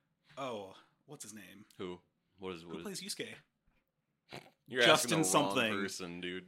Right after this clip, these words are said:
Speaker 2: You,
Speaker 1: <laughs>
Speaker 2: you know
Speaker 1: I'm
Speaker 2: me.
Speaker 1: gonna have
Speaker 2: I'm
Speaker 1: to
Speaker 2: the
Speaker 1: look this
Speaker 2: face.
Speaker 1: up.
Speaker 2: I,
Speaker 1: I don't,
Speaker 2: I
Speaker 1: I
Speaker 2: tell
Speaker 1: don't
Speaker 2: you, man. I don't wanna know their names. I just
Speaker 1: Justin Cook,
Speaker 2: appreciate
Speaker 1: that's
Speaker 2: it.
Speaker 1: who it is. That was the first show he directed.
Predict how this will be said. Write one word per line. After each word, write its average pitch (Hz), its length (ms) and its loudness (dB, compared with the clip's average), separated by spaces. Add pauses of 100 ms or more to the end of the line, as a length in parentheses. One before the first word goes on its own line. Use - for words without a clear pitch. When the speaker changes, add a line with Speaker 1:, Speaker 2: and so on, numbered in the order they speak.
Speaker 2:
You, 113 140 -8 (180)
Speaker 1:
<laughs> - 200 -10
Speaker 2:
you 147 80 2
know 147 200 10
Speaker 1:
I'm 180 100 8
Speaker 2:
me. 226 60 12
Speaker 1:
gonna 120 100 10
have 117 60 12
Speaker 2:
I'm 139 60 8
Speaker 1:
to 156 40 4
Speaker 2:
the 156 60 10
Speaker 1:
look 139 100 6
this 143 180 8
Speaker 2:
face. 139 300 8
Speaker 1:
up. - 80 4 (340)
Speaker 2:
I, 131 60 6
Speaker 1:
I - 40 8
don't, - 140 4
Speaker 2:
I 135 100 10
Speaker 1:
I - 20 10
Speaker 2:
tell 160 280 10
Speaker 1:
don't 185 80 8
Speaker 2:
you, 170 80 4
man. 165 280 6
I 123 80 12
don't 160 140 10
wanna 170 220 8
know 151 200 6
their 123 140 6
names. 113 300 2
I 117 60 10
just 139 200 10
Speaker 1:
Justin 262 100 6
Cook, 131 120 2
Speaker 2:
appreciate 151 220 8
Speaker 1:
that's 185 180 4
Speaker 2:
it. 226 40 2
Speaker 1:
who 190 40 2
it 160 60 2
is. 139 160 2 (480)
That 185 220 6
was 247 100 -2
the 233 80 2
first 196 280 0
show 180 120 2
he 190 200 -6
directed. 110 920 -4